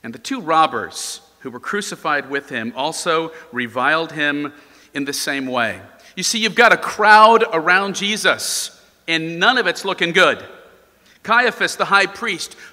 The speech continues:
Pilate, the governor. You have the centurion who later would convert because of what he experienced. Malchus, the servant of the high priest, whose ear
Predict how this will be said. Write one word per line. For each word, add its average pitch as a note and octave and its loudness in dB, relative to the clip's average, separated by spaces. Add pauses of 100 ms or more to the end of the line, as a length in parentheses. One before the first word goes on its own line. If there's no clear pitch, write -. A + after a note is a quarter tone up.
Pilate, A3+ 2
the E3+ -8
governor. F3 2 (200)
You G3 -10
have A3 -2
the G#3 -4
centurion G#3 2
who F#3 -4
later D#3+ 2 (240)
would D#3 -6
convert D#3+ -2
because D#3 -8
of A#2 -14
what D3+ -6
he C3+ -10
experienced. C#3 -6 (220)
Malchus, F3+ 0 (160)
the E3 -8
servant F#3+ -2
of D3+ -2
the D#3 -4
high C#3+ -6
priest, C#3+ -10
whose F3 -12
ear G3 -2